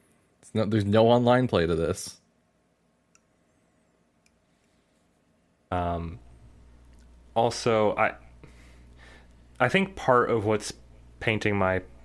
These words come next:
Speaker 2: like, you know, uh, rainbows and butterflies perspective of Tears of the Kingdom two is that there are a lot of things I saw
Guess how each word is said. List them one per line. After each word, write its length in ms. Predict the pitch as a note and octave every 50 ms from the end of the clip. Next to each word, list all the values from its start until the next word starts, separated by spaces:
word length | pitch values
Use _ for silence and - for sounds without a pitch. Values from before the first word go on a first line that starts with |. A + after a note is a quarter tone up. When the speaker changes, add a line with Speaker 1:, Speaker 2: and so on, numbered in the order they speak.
| - - - - - - - -
Speaker 2:
like, 220 | G2+ F2 E2+ F2
you 60 | F#2
know, 260 | F2+ E2+ E2+ E2+ G#2+ - - E3
uh, 420 | G#2 F#2 F2 F2 F2 F2 F2+ F#2 -
rainbows 440 | - G2+ G2+ G2+ G#2 G#2 G#2 G2+ F#2+
and 140 | G2 G2 F#2+
butterflies 600 | G2 F#2+ G2 F#2 - G#2+ G2 G2 G2 F#2+ F#2 -
perspective 580 | - - F#2+ - - G#2+ G2 - - G#2+ G2
of 120 | G2 G2 G2
Tears 240 | - G#2+ G#2 G2
of 40 | F#2+
the 80 | G2+ F#2+
Kingdom 320 | - G2 G2+ G2 F#2+ F#2
two 360 | - - - G2+ G#2 G#2+ G#2+
is 280 | G#2+ G2 F#2 F#2 F2 F2+
that 360 | F#2+ F#2 E2+ - - - - -
there 140 | A2 G2+
are 60 | G2 F#2+
a 40 |
lot 180 | F#2 F#2 G#2+ B2
of 80 | B2+ -
things 220 | C#3+ B2+ A#2+ -
I 80 | G#2+ G2
saw 520 | - - - F#2+ F2 F2 F2 F2+ F#2